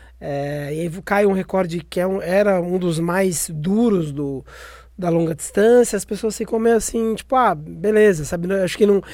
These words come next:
foi, ah, foi... detalhe, foi a primeira vez, acho que desde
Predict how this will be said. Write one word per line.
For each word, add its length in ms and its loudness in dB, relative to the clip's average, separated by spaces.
foi, 140 2
ah, 180 2
foi... 320 -6
detalhe, 420 2
foi 140 4
a 60 4
primeira 440 8
vez, 640 2
acho 180 -8
que 60 -8
desde 720 2